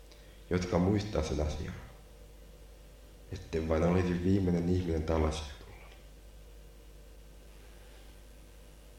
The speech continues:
Näin se aika kuluu.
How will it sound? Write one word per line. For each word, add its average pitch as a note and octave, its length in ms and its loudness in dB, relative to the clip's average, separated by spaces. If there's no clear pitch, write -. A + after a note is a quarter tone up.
Näin F#2+ 380 2
se F2+ 180 2
aika E2+ 380 4
kuluu. D#2 680 6